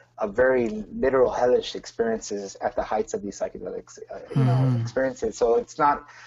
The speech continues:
Speaker 1: something that you just wanna rush into. Uh, it, it, it may be, uh, scarring, like, emotionally scarring, psychologically scarring. Uh, uh, about thirty percent of the volunteers do, uh, say that they have a very, very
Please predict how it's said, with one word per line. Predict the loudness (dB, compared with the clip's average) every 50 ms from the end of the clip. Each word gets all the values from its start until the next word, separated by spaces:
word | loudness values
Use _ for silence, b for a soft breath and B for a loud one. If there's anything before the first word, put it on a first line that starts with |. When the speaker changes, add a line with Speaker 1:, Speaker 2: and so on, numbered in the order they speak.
| B B B B
Speaker 1:
something | -2 -2 0 0 0 0 2
that | 2 2 2
you | 0 -2
just | -4 -4 -2 0
wanna | 0 2 4
rush | 4 2 2 0 -2
into. | -6 -6 -4 -4 -2 0 0 0 0
Uh, | -2 -2 -2 -2 -2 -2 -2
it, | -2 -2 -4 -4 -4 -4
it, | -4 -4 -6 -6 _ _ _ _ -6
it | -4 -2 0
may | 0 0 2
be, | 2 0 0 0 0 0 2 2
uh, | 2 4 2 2 0 -2 -6 -10 _ _ _ _ _ _ _ -18
scarring, | -16 -14 -8 -2 2 4 6 6 6 4 2 -2 -4 -4 -2
like, | -2 0 0
emotionally | 0 0 0 -2 -2 -2 -4 -6
scarring, | -2 0 0 2 2 2 0
psychologically | -2 -4 -4 -2 -2 -2 -2 -4 -6 -12 -14
scarring. | -14 -10 -8 -6 -4 -4 -4 -4 -6 -8 b b b b b b b
Uh, | -2 0 2 2 2 2 0 -2 -8 -8 -4
uh, | -2 0 0 -2 -4 -8 -12 -8 -4
about | -2 2 4 4 4 4
thirty | 4 4 4 2
percent | 0 -4 -6 -4 -2 -2 0
of | 0
the | 0 0
volunteers | 2 2 2 2 0 -2 -2 0 2 4 4 2 0 -4
do, | -6 -2 0 0 2 0 0 -2 -4 -10 b b b b b b b -6
uh, | -4 -4
say | -4 -2 0 2 2 4
that | 2 2 0 0
they | 0
have | 0 0 0 0 0 -2
a | -4
very, | -2 0 2 4 4 4 2
very | 0 0 0 0 2 0 0 -2